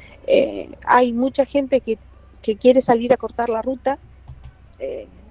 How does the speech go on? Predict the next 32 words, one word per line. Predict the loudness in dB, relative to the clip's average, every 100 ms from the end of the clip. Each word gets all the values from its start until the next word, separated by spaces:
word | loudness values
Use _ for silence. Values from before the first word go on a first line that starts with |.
| -8
son | -2 0
muchos | 6 6 6 0 -8 -16 -20 -10 -2
los | -2
chilenos | -2 0 2 0 -4
que | -6
están | -2 0 2
muy | 2 4 0
enojados, | -2 -2 0 2 -2 -10 _ -20 -20 -20 -10 -2
eh, | -2 -2 -6 -8 -12 -12 -18 -20 -20 -6
me | 0 2
incluyo, | 6 6 6 4 -2 -4 -20 -20 -20 -20 -18 -12 -4
eh, | -2
están, | 2 2 0 -4 -10 -14 -16
eh, | -14 -12 -12 -10
una | -4 0 0 0
de | -2
las, | -6 -10 -14 -20 -12
una | -6 -4
de | -2 -4
las, | -6 -10 -12
este, | -14 -14 -12 -10 -10 -14 -20 -20 -20
de | -14 -6 -4
la, | -2 -4 -10 -14 -16 -16 2
de | 4
las | 4 2
ideas | -2 0 2 0 -2 -8 -16 -12
de |
los | -10 -10
que | -14
se | -12
mencionó | -12 -8 -6 -2
ayer | -2 4 4